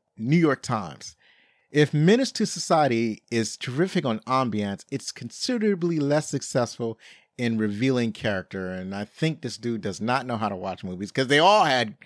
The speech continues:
there was all great characters. This, these, these are just people that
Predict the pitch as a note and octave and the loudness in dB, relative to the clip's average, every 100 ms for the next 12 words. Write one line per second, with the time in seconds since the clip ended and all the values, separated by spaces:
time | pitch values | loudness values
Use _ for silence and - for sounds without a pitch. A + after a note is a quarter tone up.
0 | - _ - C3+ C#3+ F3 C3+ C#3+ C3 C3 | -20 _ -2 4 6 6 6 2 4 4
1 | A2 G#2+ C3 E3+ B2 E3 G#3 C#3 E3+ F#3+ | 4 2 0 0 2 2 2 0 0 2
2 | C#3+ C3 - C3+ B2+ A#2 G#2+ - - - | 2 2 0 -4 -4 -2 -4 -8 -10 -2
3 | G#2+ | -2